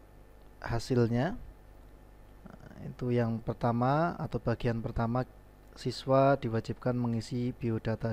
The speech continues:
dulu. Misalkan di sini ada Muhammad, kemudian nomor absen,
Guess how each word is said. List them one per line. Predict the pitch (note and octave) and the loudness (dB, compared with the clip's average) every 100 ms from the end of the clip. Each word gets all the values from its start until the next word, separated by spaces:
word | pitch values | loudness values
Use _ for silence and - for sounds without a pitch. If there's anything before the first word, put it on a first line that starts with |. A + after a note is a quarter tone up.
| - | -2
dulu. | A2+ A#2 E3 | -2 0 0
Misalkan | C#3+ - A2+ - A#2+ | -2 -4 -4 -2 -4
di | A2+ | -4
sini | A2+ A2+ | -4 -2
ada | A2 A#2+ B2 - - - - - - - - | 0 2 0 -2 -16 -20 -20 -20 -20 -18 -12
Muhammad, | B2 G#2 - A2+ G#2+ B2+ E3 - - - | -8 -8 -6 -4 -2 -2 -2 -12 -20 -14
kemudian | - A2+ G#2+ A2+ | -8 -6 -4 -4
nomor | A2 G#2+ A2+ | -4 -4 -4
absen, | A2 - - A2 G#2+ G#2+ A#2 | -6 -4 -4 -2 -2 -4 -6